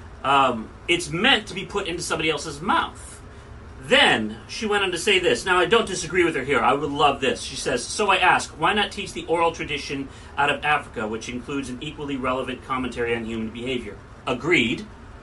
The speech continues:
"Why not teach translations of early writings or oral storytelling from Latin America or Southeast Asia, other parts of the world?" One hundred percent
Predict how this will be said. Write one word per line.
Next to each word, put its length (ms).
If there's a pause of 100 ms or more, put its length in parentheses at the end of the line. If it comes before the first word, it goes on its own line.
(440)
"Why 180
not 180
teach 260
translations 640
of 160
early 240
writings 500
or 320
oral 400
storytelling 680
from 180
Latin 220
America 460
or 200
Southeast 540
Asia, 320
other 260
parts 320
of 80
the 80
world?" 320 (480)
One 220
hundred 420
percent 540